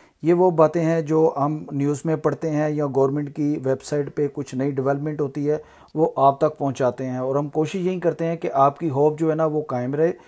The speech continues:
और इसमें यह है कि कोई भी बुराई नहीं है और ना कुछ ऐसा है कि हम किस-, आपको गलत होप दे रहे हैं। ये वही चीज़ें हैं जो इस वक्त पॉलिटिकल सिस्टम में चल रही हैं और इमिग्रेशन के बारे में बातें हो रही हैं।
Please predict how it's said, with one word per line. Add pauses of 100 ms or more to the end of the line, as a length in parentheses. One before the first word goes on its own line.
(280)
और
इसमें
यह
है
कि
कोई
भी
बुराई
नहीं
है
और
ना
कुछ
ऐसा
है
कि
हम
किस-,
आपको
गलत
होप
दे
रहे
हैं। (360)
ये
वही
चीज़ें
हैं
जो
इस
वक्त
पॉलिटिकल (260)
सिस्टम
में
चल
रही
हैं
और
इमिग्रेशन
के
बारे
में
बातें
हो
रही
हैं।